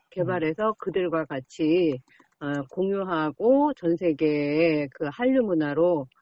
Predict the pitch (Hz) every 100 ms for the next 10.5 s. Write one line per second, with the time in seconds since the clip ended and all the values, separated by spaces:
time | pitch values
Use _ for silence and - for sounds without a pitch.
0 | _ - 139 135 131 - 254 254 170 151
1 | 165 180 160 170 247 285 - 139 135 131
2 | 131 269 - 240 202 - - 165 - 151
3 | 151 143 135 131 220 233 185 143 139 185
4 | - _ 135 _ _ _ _ _ 180 196
5 | 220 233 247 220 160 262 254 247 247 190
6 | 165 185 175 160 131 127 85 _ _ _
7 | - 175 185 - 165 131 101 - 160 151
8 | 160 135 185 208 196 190 156 139 147 170
9 | 120 95 - 156 196 190 165 160 147 147
10 | 208 190 175 - 135